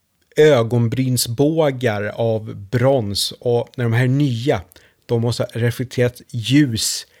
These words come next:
eldkällor, och det är en ansiktsmask som man ser knappt personer som har det här på sig.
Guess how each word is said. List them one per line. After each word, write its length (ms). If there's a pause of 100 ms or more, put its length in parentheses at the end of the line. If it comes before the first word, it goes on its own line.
(300)
eldkällor, 960 (440)
och 600
det 420
är 40
en 140
ansiktsmask 960
som 120
man 100
ser 420
knappt 400
personer 440
som 120
har 160
det 60
här 60
på 380
sig. 360